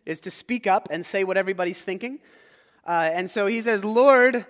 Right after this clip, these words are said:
are you gonna wash my feet?" Like, incredulously, in other words. Like, "You can't possibly think that this is going to happen. I, if this is a test," Peter thinks everything's a test. That's my theory. That's my theory. Peter thinks everything's a test.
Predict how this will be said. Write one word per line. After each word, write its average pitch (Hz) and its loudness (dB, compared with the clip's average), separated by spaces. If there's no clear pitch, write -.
are 202 -2
you 226 0
gonna 254 0
wash 240 2
my 220 0
feet?" 285 -4
Like, 185 -2
incredulously, 160 -4
in 151 -12
other 117 -8
words. 87 -18
Like, 156 -4
"You 185 -12
can't 202 -6
possibly 151 -8
think 139 -14
that 143 -16
this 151 -14
is 143 -18
going 127 -10
to 127 -16
happen. - -12
I, 170 -2
if 185 -10
this 196 -4
is 226 -8
a 247 -4
test," 196 -4
Peter 269 -2
thinks 233 -6
everything's 202 -6
a 156 -10
test. - -8
That's 190 -2
my 226 -4
theory. 120 -8
That's 185 -4
my 156 -6
theory. 120 -12
Peter 233 -6
thinks 240 -6
everything's 196 -6
a 165 -14
test. 156 -8